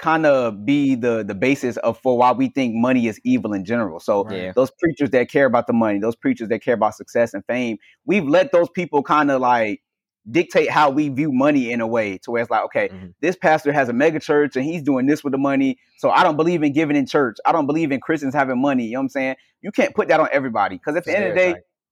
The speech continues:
Speaker 1: and, and then at the end of the day, bro, just open your Bible, because, um, Solomon was rich,
Speaker 3: Mm-hmm.
Speaker 1: Job was rich, Joseph was rich.
Speaker 2: Bro, poverty is not of God.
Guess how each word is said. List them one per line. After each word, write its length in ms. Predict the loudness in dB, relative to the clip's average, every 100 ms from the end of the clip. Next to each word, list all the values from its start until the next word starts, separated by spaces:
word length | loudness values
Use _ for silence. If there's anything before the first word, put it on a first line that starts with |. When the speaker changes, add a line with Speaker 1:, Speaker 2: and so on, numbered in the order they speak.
| -2
Speaker 1:
and, 120 | 0 0
and 160 | 2
then 80 | 2 2
at 80 | 2
the 80 |
end 120 | 2 2
of 40 |
the 40 |
day, 40 | 4
bro, 180 | 2 0
just 140 | 0 0
open 140 | 0
your 100 | 0
Bible, 360 | 2 2 2 -4
because, 540 | -4 0 2 2 -2 -6
um, 480 | -2 -2 -2 -6 -10 _ _ _
Solomon 520 | 0 2 4 2 0
was 140 | -2 0
rich, 500 | 0 0 -2 -18 -20 _ _ _ _
Speaker 3:
Mm-hmm. 360 | _ _ -14
Speaker 1:
Job 420 | 0 2 4 4 2
was 200 | 0 2
rich, 500 | 2 0 -2 -10 -20 _ _ _ _ _ _ _ _ _ -2
Joseph 420 | 0 2 2 2
was 160 | 2 2
rich. 480 | 2 2 -2 -16
Speaker 2:
Bro, 200 | -10 -10
poverty 440 | -8 -8 -8 -8 -10
is 80 | -10
not 180 | -10
of 160 | -10 -12
God. 360 | -14 -14 -16